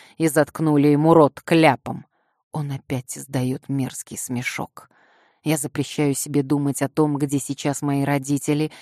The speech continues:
и что им грозит. «Мсье, пожалуйста, если бы вы только позволили мне...» «Послушай, ты вернёшься обратно тем же путём, каким приехала,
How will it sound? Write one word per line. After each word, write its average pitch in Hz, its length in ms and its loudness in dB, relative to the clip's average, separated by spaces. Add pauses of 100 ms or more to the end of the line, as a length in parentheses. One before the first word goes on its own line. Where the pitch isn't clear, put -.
(140)
и 151 100 -4
что - 280 -2
им 131 200 0
грозит. 135 680 -4 (840)
«Мсье, 170 560 -4
пожалуйста, 160 840 2 (380)
если 202 360 2
бы 185 140 2
вы 185 120 0
только 196 380 4
позволили 170 720 4
мне...» 147 340 0 (600)
«Послушай, - 640 -2 (240)
ты 185 160 6
вернёшься 175 600 4
обратно 160 680 2
тем 156 440 0
же 131 180 -8
путём, 180 600 0
каким 156 500 0
приехала, 139 680 0